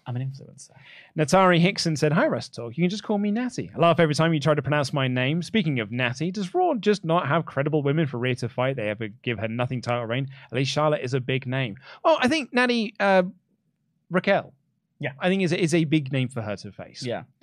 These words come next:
Speaker 2: Brody here says, "Too much fantasy in this booking, but what if Priest wins Money in the Bank, has a cash-in interrupted in Finn versus Seth, leading to Finn leaving Judgment Day? Think he could be built to win Rumble this year?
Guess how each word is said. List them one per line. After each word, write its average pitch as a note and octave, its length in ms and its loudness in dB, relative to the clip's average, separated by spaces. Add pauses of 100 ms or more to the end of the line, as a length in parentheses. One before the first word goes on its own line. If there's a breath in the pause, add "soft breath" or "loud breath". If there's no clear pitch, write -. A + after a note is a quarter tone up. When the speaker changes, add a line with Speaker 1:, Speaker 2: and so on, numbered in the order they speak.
(440 loud breath)
Speaker 2:
Brody F3 480 6
here B2+ 240 0
says, B2 200 -2
"Too C#4 200 2
much A#3+ 160 2
fantasy G#3 400 2
in F3 200 2
this D#3 140 2
booking, D3+ 300 -2
but D3+ 80 -2
what F#3 140 2
if F3 160 -2
Priest A3+ 360 -4
wins C#3+ 220 -4
Money A#2 120 -2
in G#2+ 60 -8
the G2+ 60 -10
Bank, G#2 240 -14
has B2 160 -10
a C3 40 -10
cash-in E3+ 600 -2
interrupted F#3 840 -2
in A2+ 180 -8
Finn C#3+ 340 -2
versus A#2+ 300 -6
Seth, A2 280 -8
leading D3+ 300 -2
to C3 100 -4
Finn C3 360 -2
leaving D#3 400 -4
Judgment C3 400 -2
Day? E2 220 -14
Think G#2+ 140 -12
he G#2 80 -12
could G2+ 160 -10
be G#2 80 -10
built B2 240 -8
to A2 80 -12
win G#2 220 -12
Rumble A#2+ 320 -4
this G2 240 -12
year? C#3 240 0